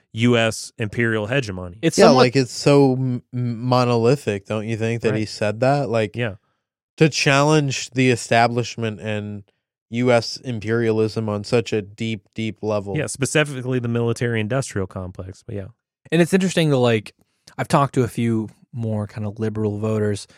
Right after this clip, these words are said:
Speaker 2: this week, and they've all kind of been like, "Well, I don't know. I mean, maybe he was just a little bit too defensive of, of socialist, uh, places like Cuba." And it's like, "What, what are you talking about?" Like, literally, he says the words back to you, uh, "Yeah, authoritarianism is bad.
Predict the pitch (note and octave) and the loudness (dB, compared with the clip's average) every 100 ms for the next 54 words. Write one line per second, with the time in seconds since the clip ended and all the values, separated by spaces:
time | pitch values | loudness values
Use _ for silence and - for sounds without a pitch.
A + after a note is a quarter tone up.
0 | _ _ - - A2+ G#2+ A2 B2 B2+ C3+ | _ _ -4 -2 0 0 0 2 4 6
1 | C#3+ D#3 C#3 A#2 B2 A#2 A#2 A2 G#2 - | 6 4 2 2 0 0 0 -2 -2 -8
2 | _ _ - E3+ E3+ G3 D#3+ B2 A2+ C3+ | _ _ -6 -2 2 4 4 4 2 4
3 | D#3 F3 E3 C3+ C#3 A#2 - C#3+ - D3 | 4 4 4 4 2 0 -10 -8 -4 -2
4 | C#3 B2 - - C3 A#2 - A#2 A2+ A2 | 0 -2 -4 -2 0 0 -2 -4 -4 -4
5 | G#2 A2 G#2 G2 _ _ - A2+ - B2 | -4 -2 -4 -6 _ _ -10 -6 0 0
6 | - A2 G#2+ - - A2 - A2+ G2+ G#2+ | 0 -4 -6 -8 -6 -6 0 -2 -2 -6
7 | G2+ G2 B2 A#2 G#2+ A#2 C3+ - _ _ | -8 -4 -2 -2 -2 -2 -4 -6 _ _
8 | _ _ E3 A3 - D3+ A3 A#3+ - - | _ _ -4 -4 -4 -4 0 0 0 -2
9 | F#3 A#2+ A2 A2+ A#2 - - - A3+ B3 | -2 -2 -2 -2 -2 -8 -12 2 4 4
10 | F#3 F3 E3+ - F3 F#3+ E3 C3+ B2 C#3+ | 4 2 0 2 4 4 4 4 4 4
11 | D3+ B2 - B2+ C#3+ - - D#3 B2 A2 | 4 0 0 2 0 -4 -2 2 2 2
12 | A2 G#2+ - _ _ _ - A2+ G#2+ B2 | 0 -2 -6 _ _ _ -2 0 2 2
13 | A#2 A2+ - C#3 D#3+ - E3 C#3 A#2+ A#2+ | 2 0 4 4 6 4 0 2 0 -2
14 | A2 A2 - B2 A#2 A2 G#2+ | -4 -6 -2 0 2 0 -2